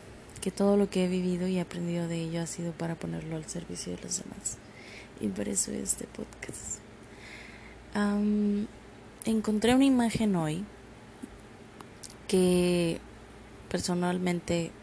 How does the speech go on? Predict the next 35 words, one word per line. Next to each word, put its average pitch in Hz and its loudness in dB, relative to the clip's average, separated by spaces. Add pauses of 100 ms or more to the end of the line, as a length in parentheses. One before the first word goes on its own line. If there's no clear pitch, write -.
(680)
ya 190 4
saben, 143 0
¿no? 170 -2
Cuando 170 -2
yo 165 -2
encuentro 185 0
información 180 2
que 185 -2
me 170 0
vuela 170 0
el 175 0
cerebro, 160 2 (680)
necesito 180 4 (220)
compartirlo, 180 4 (1200)
eh, 170 2 (160)
y 196 -4
ponerlo 190 8
allá 180 4
afuera 180 2
porque 175 -2
no 175 0
sé 180 2
con 185 -2
quién 180 0
más 170 -2
vaya 170 0
a 160 0
resonar. 160 -2 (540)
Eh, 165 -2
y 190 -2
si - 0
esto 180 0
resuena 175 0
con 165 -2
ustedes, 160 -2